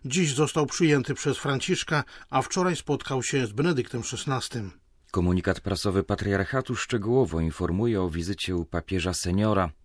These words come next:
Speaker 2: Metropolita Hilarion przekazał mu w imieniu własnym i patriarchy Cyryla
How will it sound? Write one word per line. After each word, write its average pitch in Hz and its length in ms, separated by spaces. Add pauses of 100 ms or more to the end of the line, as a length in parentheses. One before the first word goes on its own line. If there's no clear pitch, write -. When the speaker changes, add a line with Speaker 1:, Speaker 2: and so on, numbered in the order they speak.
(120)
Speaker 2:
Metropolita 127 600
Hilarion 131 460
przekazał 113 500
mu 107 160
w - 80
imieniu 95 360
własnym 76 500
i 69 80
patriarchy 82 640
Cyryla 107 480